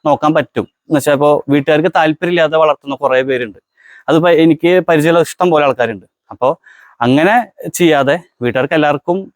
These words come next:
ഇതുണ്ടെങ്കിൽ മാത്രമേ ഇതാക്കാൻ പാടുള്ളൂ. കാരണം ഇപ്പോ, ആ, എന്താ പറയാ, ഒരു കർമ്മ എന്നൊരു സംഭവമുണ്ട്. അത് ശരിക്കും പറഞ്ഞാൽ നമ്മൾ അറിയാതെയും നമ്മളെ വന്ന് ബാധിക്കും.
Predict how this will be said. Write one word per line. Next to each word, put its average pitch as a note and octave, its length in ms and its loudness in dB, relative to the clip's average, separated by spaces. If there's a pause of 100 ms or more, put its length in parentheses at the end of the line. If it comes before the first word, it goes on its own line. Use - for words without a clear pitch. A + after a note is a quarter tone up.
ഇതുണ്ടെങ്കിൽ C#3+ 360 2
മാത്രമേ C#3+ 400 0
ഇതാക്കാൻ B2 300 -2
പാടുള്ളൂ. G#2+ 340 -2
കാരണം A#2+ 280 -2 (320)
ഇപ്പോ, C#3+ 460 0 (180)
ആ, B2 340 2
എന്താ A#2+ 140 -2
പറയാ, B2+ 320 0 (840)
ഒരു C#3+ 320 2 (420)
കർമ്മ D3+ 360 2 (120)
എന്നൊരു E3+ 280 2
സംഭവമുണ്ട്. C#3 380 0 (180)
അത് A#2+ 80 -6
ശരിക്കും D#3+ 280 2
പറഞ്ഞാൽ F3+ 160 4
നമ്മൾ F3+ 220 2
അറിയാതെയും D#3+ 540 2 (240)
നമ്മളെ D#3 240 2
വന്ന് D#3 280 0 (320)
ബാധിക്കും. A#2 360 -2